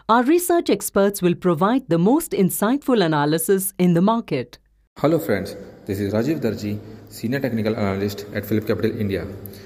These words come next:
Speaker 2: Today our focus will be on bullion market, gold and silver. Since September sixth, M C X gold price has been trading higher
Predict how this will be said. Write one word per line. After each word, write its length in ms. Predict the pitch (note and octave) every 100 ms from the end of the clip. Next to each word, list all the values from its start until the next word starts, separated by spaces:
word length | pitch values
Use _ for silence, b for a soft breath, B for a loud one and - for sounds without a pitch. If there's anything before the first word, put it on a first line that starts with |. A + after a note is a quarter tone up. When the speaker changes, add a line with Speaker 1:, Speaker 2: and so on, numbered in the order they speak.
| B -
Speaker 2:
Today 200 | G2+ G#2
our 120 | G#2
focus 360 | G#2+ G#2+ A2+ G#2
will 120 | G#2
be 180 | G2+ A2+
on 240 | G#2+ G#2
bullion 240 | G2+ G#2+ G2+
market, 480 | G#2 G#2 A2 -
gold 220 | - G#2 G#2
and 160 | G#2+ G2+
silver. 340 | G#2+ F#2 E2 C#2 - B B B B B
Since 340 | - A2 G2 -
September 380 | F#2+ C#3+ D#3+
sixth, 400 | D#3+ F#2+ F#2 - - - B B B -
M 120 | G#2+
C 100 | G2+
X 80 | D3+
gold 280 | A2 G#2 G#2
price 280 | G2+ G2 G2
has 240 | - G#2
been 180 | G2 G#2+
trading 300 | G#2 G2 G#2
higher 380 | F#2+ F#2+ G2+ G2+